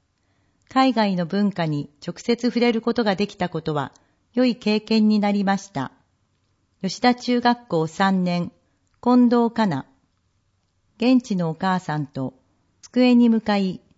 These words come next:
微笑んで話をしている写真があります。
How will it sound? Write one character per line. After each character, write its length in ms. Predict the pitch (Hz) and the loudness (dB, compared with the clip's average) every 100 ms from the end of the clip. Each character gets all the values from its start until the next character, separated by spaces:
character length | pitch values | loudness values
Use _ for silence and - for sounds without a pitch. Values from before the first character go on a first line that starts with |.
| - | -10
微 100 | 185 | -6
笑 280 | 196 233 240 | -2 2 2
ん 140 | 214 | 2
で 220 | 156 143 - | 0 -6 -8
話 460 | - 196 214 - | -4 -2 -2 -2
を 100 | 240 | -2
し 120 | 202 - | -2 -4
て 180 | 165 | -4
い 120 | 160 151 | -2 -4
る 120 | 147 | -8
写 160 | - | -8
真 320 | 151 - 208 208 | -10 -4 0 0
が 120 | 196 | 0
あ 60 | |
り 140 | 190 190 | 0 0
ま 160 | 175 | -2
す。 140 | 180 | -4